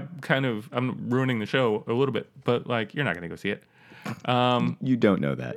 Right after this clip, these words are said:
Speaker 1: uh, I'm not performing it anytime soon,
Speaker 2: Oh, okay.
Speaker 1: so it makes it harder. Um, <laughs> uh, uh, but by talking about, like, the person that pisses me off because they're dealing so well with trouble,
Speaker 2: Hmm.
Speaker 1: and then sort of realize that, like,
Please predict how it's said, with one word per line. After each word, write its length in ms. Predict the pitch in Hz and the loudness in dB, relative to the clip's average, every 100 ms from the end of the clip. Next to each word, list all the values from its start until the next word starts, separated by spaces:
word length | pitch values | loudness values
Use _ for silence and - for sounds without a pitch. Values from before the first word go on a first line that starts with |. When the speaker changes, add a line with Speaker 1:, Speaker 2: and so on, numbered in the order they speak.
| - - | -6 -2
Speaker 1:
uh, 260 | 123 117 - | 0 2 2
I'm 100 | 135 | 4
not 160 | 123 | 2
performing 320 | 113 117 113 | 2 -2 0
it 60 | 95 | -2
anytime 260 | 90 90 92 | -2 -4 -2
soon, 120 | 80 | -2
Speaker 2:
Oh, 80 | 67 | -2
okay. 140 | 67 | -4
Speaker 1:
so 180 | - 117 | -2 0
it 40 | 107 | 0
makes 140 | 101 | -2
it 40 | 104 | -2
harder. 220 | 95 87 - - - - | -2 -4 -8 -20 -18 0
Um, 600 | 123 135 160 415 185 - - | 2 4 4 4 4 2 -4
<laughs> 100 | 143 | 0
uh, 260 | 127 110 - - - - - - | 2 2 -2 -16 -20 -20 -6 2
uh, 160 | 135 | 2
but 360 | - 147 151 - | 4 4 4 2
by 120 | 139 139 | 2 6
talking 300 | 165 151 139 | 4 4 2
about, 200 | 135 127 | 2 2
like, 300 | 120 113 - | 0 -2 -4
the 100 | 123 | 0
person 360 | 156 139 139 131 | 4 4 4 0
that 120 | 101 | 0
pisses 320 | 147 139 120 | 0 0 0
me 140 | 123 | 0
off 240 | 123 117 - | 2 0 -2
because 220 | 113 113 | -2 0
they're 120 | 113 | 2
dealing 320 | 107 117 110 | 2 2 0
so 200 | 101 110 | 0 2
well 220 | 95 104 123 | 2 2 0
with 120 | 135 | 0
trouble, 380 | 170 170 226 - - | 0 0 -2 -6 -4
Speaker 2:
Hmm. 280 | 104 85 73 - - - | -2 -2 -6 -16 -10 0
Speaker 1:
and 180 | 139 135 | 4 4
then 220 | 139 135 | 4 2
sort 240 | 135 147 | 2 4
of 80 | 135 | 4
realize 420 | 131 131 120 117 120 | 4 4 4 2 2
that, 120 | 113 | 2
like, 380 | 110 98 92 | 2 0 -2